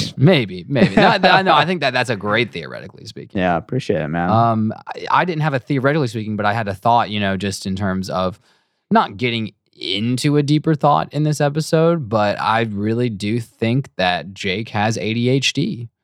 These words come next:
Speaker 2: Yeah.
Speaker 1: And actually started Googling, trying to research a little bit more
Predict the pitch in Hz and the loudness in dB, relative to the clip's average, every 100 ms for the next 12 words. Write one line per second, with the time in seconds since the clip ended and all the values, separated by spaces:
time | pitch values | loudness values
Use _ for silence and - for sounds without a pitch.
0 | - 127 160 143 117 113 110 107 - 117 | -2 2 2 2 0 2 0 -2 -2 -4
1 | 117 - 120 113 110 104 - 104 131 123 | -4 -4 -4 -2 -4 -6 -2 0 0 -2
2 | 98 113 127 127 123 120 117 123 101 104 | -8 -6 0 2 2 2 0 0 -2 -4
3 | - 98 95 - 98 98 95 95 85 92 | -2 -2 -4 -6 -2 -2 0 -2 0 0
4 | 95 92 92 | 0 0 -2